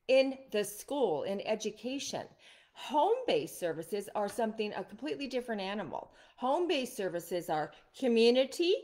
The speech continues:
and home and, um, social, uh,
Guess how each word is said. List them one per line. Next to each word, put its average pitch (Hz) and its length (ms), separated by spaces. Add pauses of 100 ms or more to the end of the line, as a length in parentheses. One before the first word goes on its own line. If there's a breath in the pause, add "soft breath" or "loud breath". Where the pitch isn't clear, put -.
(300 loud breath)
and 190 220
home 214 580 (460 soft breath)
and, 196 460
um, 175 380 (180)
social, 240 760 (260)
uh, 175 180